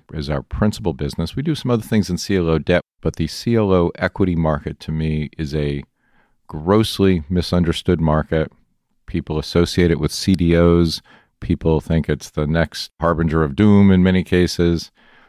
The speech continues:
The reality is ninety-six percent of all the cash flow C L Os created prior to the financial crisis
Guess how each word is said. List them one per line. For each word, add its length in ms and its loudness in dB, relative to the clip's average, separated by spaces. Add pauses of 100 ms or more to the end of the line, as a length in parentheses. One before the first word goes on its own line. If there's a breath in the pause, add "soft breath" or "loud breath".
(180 soft breath)
The 80 -2
reality 580 2
is 180 -4
ninety-six 680 0
percent 520 0
of 240 -2
all 260 2
the 100 -4
cash 340 -2
flow 220 0
C 200 -4
L 140 0
Os 180 0
created 540 -4
prior 240 -2
to 140 -6
the 100 -4
financial 400 -2
crisis 560 -4